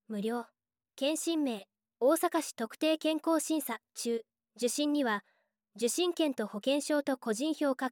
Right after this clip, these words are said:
こ大阪市国民健康保険の方かっこ閉じが必要です。日時、九月八日火曜日十三時三十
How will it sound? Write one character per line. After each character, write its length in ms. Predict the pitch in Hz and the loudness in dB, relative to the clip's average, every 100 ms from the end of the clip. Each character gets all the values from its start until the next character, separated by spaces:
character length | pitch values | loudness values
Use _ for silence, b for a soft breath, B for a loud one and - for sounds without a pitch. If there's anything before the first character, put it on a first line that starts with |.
| - | -4
こ 200 | 202 202 | -2 0
大 100 | 269 | 0
阪 240 | 294 285 | 0 -2
市 140 | - | -6
国 260 | - 233 294 | -6 -2 0
民 160 | 330 330 | 0 0
健 220 | 330 330 | 0 0
康 200 | 339 330 | 2 2
保 100 | 330 | 2
険 180 | 320 269 | 0 0
の 120 | 208 | -2
方 220 | 214 226 | -6 -8
か 120 | 240 | -6
っ 40 | 240 | -6
こ 120 | 277 | -2
閉 100 | 294 | 0
じ 120 | 269 | 0
が 100 | 254 | -2
必 240 | 214 - 226 | -6 -6 -4
要 120 | 208 | -4
で 140 | 208 | -6
す。 160 | - - _ _ _ _ - | -10 -14 _ _ _ _ -6
日 280 | 254 - 269 | -4 -2 -4
時、 180 | 220 - _ _ _ - | -6 -12 _ _ _ -4
九 140 | 320 | 2
月 240 | 330 330 | 2 4
八 180 | 254 262 | 4 4
日 160 | 262 240 | 2 -2
火 140 | 233 | 2
曜 200 | 220 247 | 4 4
日 140 | 247 233 | 2 0
十 220 | 262 311 | 0 0
三 220 | 302 349 | 2 0
時 120 | 294 208 | 0 -4
三 260 | - 269 | -2 -2
十 140 | 294 | 0